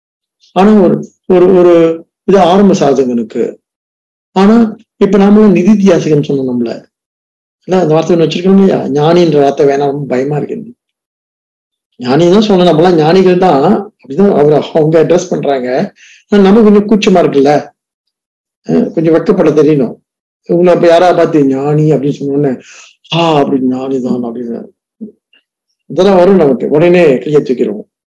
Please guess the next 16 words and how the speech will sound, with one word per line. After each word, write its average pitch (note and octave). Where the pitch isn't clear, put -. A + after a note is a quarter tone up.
ஆசீர்வாதம் A#2+
பண்றதுக்கு G2+
இல்ல, F3+
அப்படிதான் D#3
எல்லாம் C3+
கொஞ்சம் D#3
கூட D#3+
கூச்சமே D3+
இல்லாம. A#2
இது F3+
வெக்கம் F#3
கெட்ட F3+
வாழ்க்கைன்னு D#3
சொல்லுவாங்க. B2+
அதை -
இருக்கட்டும். F3